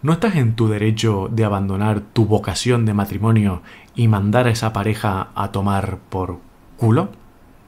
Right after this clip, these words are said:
Y ahora bien, si tienes una vocación de servicio y eres médico, con todo lo que eso conlleva, y ahora has tenido en los últimos tiempos que elegir a quién dejas vivir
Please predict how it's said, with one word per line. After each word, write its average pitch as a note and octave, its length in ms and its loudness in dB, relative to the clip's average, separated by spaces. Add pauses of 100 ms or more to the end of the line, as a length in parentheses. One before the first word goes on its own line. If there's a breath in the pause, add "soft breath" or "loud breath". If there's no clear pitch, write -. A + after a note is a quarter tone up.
(1080 loud breath)
Y D3+ 80 4
ahora G3 160 8
bien, F2+ 280 0 (840 soft breath)
si - 160 -8
tienes F#3+ 180 4
una F#3+ 140 4
vocación C#3+ 480 0
de C#3 100 0
servicio G2+ 560 -4
y F#2+ 200 -4
eres B2+ 280 2
médico, G2+ 500 0 (220)
con G2+ 240 -2
todo C3+ 300 2
lo A#2 120 2
que A2+ 120 0
eso A#2 260 0
conlleva, F#2+ 560 -2 (800 loud breath)
y A#2 140 0
ahora F#3+ 480 6
has - 180 -6
tenido C#3+ 340 2
en C#3 80 2
los G#2+ 120 0
últimos A#2 340 0
tiempos C3+ 400 -2 (400 loud breath)
que A2+ 160 2
elegir D#3 540 -2 (680)
a A#2 160 -2
quién C#3+ 320 0
dejas G#2+ 380 -4
vivir A2 360 -2